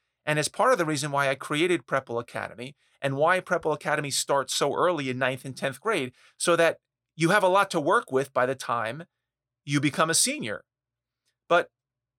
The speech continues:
a three-day podcast is not realistic, so let's address Kevin's questions and talk about them and see where it fits in. Where could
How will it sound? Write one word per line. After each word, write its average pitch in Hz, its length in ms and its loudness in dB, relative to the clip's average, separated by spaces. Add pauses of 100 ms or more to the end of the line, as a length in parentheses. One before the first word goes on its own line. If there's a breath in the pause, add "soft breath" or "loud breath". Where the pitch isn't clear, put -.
(360)
a 147 40 -4
three-day 185 300 2
podcast 175 540 0
is 127 100 -6
not 139 320 0
realistic, 139 680 -2 (340)
so 143 200 0
let's 135 220 2
address 151 300 -2
Kevin's 147 340 -2
questions 117 560 -6
and 123 180 -8
talk 135 280 -4
about 104 320 -2
them 113 300 -12 (520)
and 127 320 -2
see - 160 -2
where 113 160 -2
it 117 80 -4
fits - 300 -8
in. - 160 -10 (2000)
Where 160 320 2
could 160 520 0